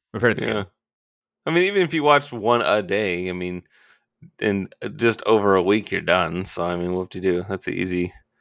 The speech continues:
Speaker 2: it's an easy binge.
Speaker 1: I don't know about all that,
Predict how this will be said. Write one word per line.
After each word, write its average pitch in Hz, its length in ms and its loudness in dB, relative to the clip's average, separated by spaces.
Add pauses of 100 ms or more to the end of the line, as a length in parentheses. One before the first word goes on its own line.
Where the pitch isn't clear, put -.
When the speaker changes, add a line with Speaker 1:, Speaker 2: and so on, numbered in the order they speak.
(340)
Speaker 2:
it's - 100 -14
an - 80 -8
easy 95 240 0
binge. 95 540 2 (640)
Speaker 1:
I 95 220 -4
don't 82 80 -4
know 85 80 -6
about 71 320 -6
all 64 220 -12
that, - 200 -8